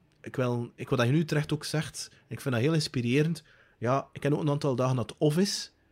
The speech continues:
En vroeger wou ook ik zo niet zijn. Nu heb ik mezelf geaccepteerd. En, ehm, heb ik dan daarna een bepaald genius moment. Wel, dat, het feit dat je dat vertelt, dan weet ik dat dat bij heel veel vrouwen als mannen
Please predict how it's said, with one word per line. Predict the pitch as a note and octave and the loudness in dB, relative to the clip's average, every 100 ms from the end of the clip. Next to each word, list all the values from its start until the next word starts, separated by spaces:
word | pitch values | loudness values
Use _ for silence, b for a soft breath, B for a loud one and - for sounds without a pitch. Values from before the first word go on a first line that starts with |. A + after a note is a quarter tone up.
| b | b
En | - G#2+ | -8 2
vroeger | D3+ E3+ | 4 6
wou | D3 C#3+ | 6 4
ook | D#3 | 4
ik | E3+ | -2
zo | - D3+ | -2 0
niet | A#2+ | 0
zijn. | - B2+ D3 F#3+ | 0 2 2 2
Nu | D3+ | 2
heb | C3+ | 0
ik | C3 | -2
mezelf | A#2+ A#2+ - | -2 -2 -2
geaccepteerd. | B2 - A#2 - B2+ F3+ - - B B B _ | -6 -6 -6 -2 0 0 -4 -20 B B B _
En, | C3+ C#3 D#3 D#3 | 2 2 2 -2
ehm, | - C3 B2+ C3 | -2 0 0 -2
heb | B2+ | -4
ik | C3 - | -4 -2
dan | B2+ | 0
daarna | A#2+ A2+ B2 C#3 D3+ | 0 2 2 2 0
een | C#3+ | -2
bepaald | A#2+ - B2+ A#2 B2+ | -2 2 0 0 -4
genius | - C#3 D#3 D#3+ | 0 4 4 4
moment. | E3 D#3 D#3 E3+ - | 2 4 4 2 -2
Wel, | B2+ A#2 G#2 | -2 -2 0
dat, | C3 F#3+ | 4 4
het | F3 - | 2 0
feit | D3+ | 0
dat | D3 | 2
je | C3 | 2
dat | D#3 | 2
vertelt, | D3+ - D3 F3 | -2 -2 0 0
dan | D#3 | 0
weet | C3+ D3 | -2 0
ik | |
dat | D3+ D3 | -2 -2
dat | B2+ | 0
bij | |
heel | A#2+ D3 | 2 2
veel | D3+ C#3 A#2+ | 4 2 0
vrouwen | - G2+ C3 F#3 | -2 0 2 2
als | D3 | 0
mannen | B2+ B2 E3+ | 0 0 2